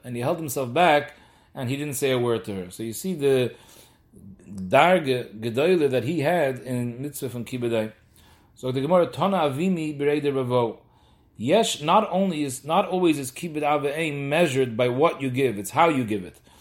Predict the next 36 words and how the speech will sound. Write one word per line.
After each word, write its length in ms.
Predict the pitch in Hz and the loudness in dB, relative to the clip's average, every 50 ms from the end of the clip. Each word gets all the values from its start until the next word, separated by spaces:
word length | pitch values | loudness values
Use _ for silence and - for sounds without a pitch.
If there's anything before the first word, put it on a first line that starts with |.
| - - - _ _ _ - | -20 -20 -20 _ _ _ -4
Yesh 320 | 107 143 208 226 - - | 0 2 2 2 2 0
Machal 420 | 170 165 170 196 196 185 - 185 160 | -2 0 0 0 0 0 -2 -4 -2
Aviv 380 | 156 156 170 170 165 147 131 | -2 0 -2 -2 -2 -4 -8
Pisyoni. 640 | - - 127 - - 139 139 135 127 127 135 - - | -12 -12 -8 -4 0 2 2 2 2 -2 -6 -8 -8
You 100 | 139 131 | -6 -2
have 180 | 143 185 190 | -2 0 0
a 60 | 180 135 | -2 -4
person 420 | - - 190 180 139 160 147 139 | -4 -4 -4 -4 -4 -6 -8 -6
that 160 | 131 127 117 | -6 -6 -8
feeds 380 | - - 170 185 185 170 139 120 | -8 -8 -6 -4 -4 -4 -4 -6
his 160 | 131 123 - | -8 -8 -6
father 360 | - 151 156 160 151 143 135 | -2 0 2 2 2 2 0
Pisyoni. 560 | 127 - 127 - - 147 160 160 156 143 131 | -2 -4 -8 -6 -2 0 0 0 0 -2 -4
Rashi 280 | 123 135 151 156 147 139 | -4 -2 -2 -4 -4 -6
says 240 | 127 151 143 131 - | -6 -6 -6 -6 -6
Pisyoni, 640 | - 127 120 - 143 160 170 170 156 151 139 127 127 - - - - - _ _ _ _ - | -10 -10 -6 -2 0 0 0 2 0 -2 -2 -4 -6 -14 -20 -20 -20 -20 _ _ _ _ -10
it's 160 | 131 120 - | -6 -4 -2
a 80 | 147 | -2
Oif 320 | 139 151 175 180 170 - - | 0 4 4 4 2 0 -4
Chashav, 460 | - - 165 175 170 - - 139 131 | -2 2 2 4 4 2 -2 -4 -6
it's 100 | 135 - | -6 -8
a 40 | 160 | -6
type 300 | - 175 185 185 185 156 | -4 -2 -2 -2 -2 -4
of 80 | 127 | -6
slav 460 | - - - - 156 170 165 147 123 117 | -4 -2 0 2 4 6 6 4 4 0
that 180 | 117 110 - | -4 -6 -6
came 200 | - 147 151 147 | -8 -8 -6 -4
down 200 | 139 139 139 139 | -4 -2 -2 -4
in 60 | 135 | -4
the 60 | 131 131 | -6 -4
Midbar. 220 | 156 170 147 135 | -4 -4 -4 -4
It's 140 | 131 117 117 | -6 -6 -6
a 60 | 120 | -4
very 140 | 139 156 147 | -2 -2 -2
expensive 600 | 135 - - - - 156 165 151 127 147 135 120 | -2 -4 -6 -6 -6 -4 -4 -4 -6 -6 -6 -6
Geshmake 640 | 120 117 113 - 135 147 151 139 - 139 135 123 | -8 -8 -8 -4 -2 -2 -2 0 0 0 0 0